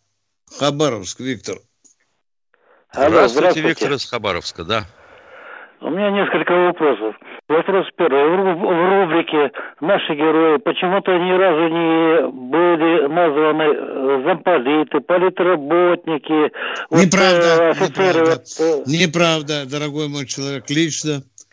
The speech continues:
Speaker 1: и читал о двух замполитах, старшем лейтенанте, по-моему, и майоре. Да, было, было два замполита. Да, уважаемые, давайте будем точны.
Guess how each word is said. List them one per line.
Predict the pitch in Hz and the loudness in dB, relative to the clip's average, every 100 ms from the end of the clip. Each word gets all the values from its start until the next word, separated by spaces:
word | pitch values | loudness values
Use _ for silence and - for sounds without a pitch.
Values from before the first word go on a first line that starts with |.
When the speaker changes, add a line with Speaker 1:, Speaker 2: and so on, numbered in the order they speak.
| _ _ - | _ _ -12
Speaker 1:
и | 107 | -10
читал | 113 156 143 143 143 151 139 | -2 -2 0 -2 -2 -2 -4
о | 131 | -6
двух | 117 131 123 | -6 -6 -4
замполитах, | 127 117 120 117 113 117 - | -4 -6 -6 -6 -6 -8 -6
старшем | - 131 - 127 117 | -4 -2 -2 -4 -6
лейтенанте, | 113 123 117 127 147 147 151 143 _ _ _ _ _ _ | -6 -6 -4 -4 -4 -4 -8 -10 _ _ _ _ _ _
по-моему, | 127 139 143 143 139 120 113 | -4 -2 -2 -2 -4 -4 -2
и | 120 135 | 0 0
майоре. | 131 131 113 117 123 117 104 | 0 0 0 0 -2 -4 -4
Да, | 101 117 127 | -2 0 0
было, | 120 113 139 160 160 | -2 2 4 4 0
было | 131 139 156 139 | 0 2 2 0
два | 110 127 | -4 -8
замполита. | 131 131 117 113 110 104 107 | -8 -10 -12 -10 -10 -12 -6
Да, | 117 131 110 _ _ - - - - _ _ | -2 -2 -4 _ _ -20 -20 -20 -20 _ _
уважаемые, | 113 131 123 123 120 120 | -4 -2 0 -2 -2 -2
давайте | 113 135 151 151 | 2 2 2 2
будем | 131 127 131 | 0 0 -2
точны. | 131 127 - 107 | -4 -6 -8 -8